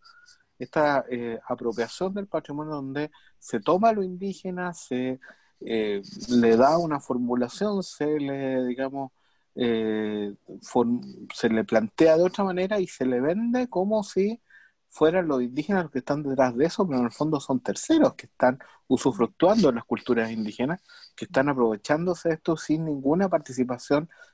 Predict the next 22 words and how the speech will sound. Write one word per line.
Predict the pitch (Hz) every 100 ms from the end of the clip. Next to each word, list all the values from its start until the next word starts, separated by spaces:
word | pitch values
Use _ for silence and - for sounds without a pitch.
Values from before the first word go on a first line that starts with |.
| _
en | 143 147
los | 135
beneficios | 131 113 - 170 196 160
para | 113
los | 117
pueblos | - 127 131
indígenas | 156 - 196 170
y | 165 185
sin | - 151
su | 147 151
consentimiento. | 117 117 - 127 160 98 - - _ _ _ -
Lo | 123
que | 123 156 165 - 127
hace, | 131 - 147 139 139
eh, | - 131 120 113
varias | 123 135 143 123
décadas | 139 139 143 135
atrás | 143 139
se | 131
le | 127
llamó | 120 131 135
biopiratería | 127 123 120 113 107 110 135 165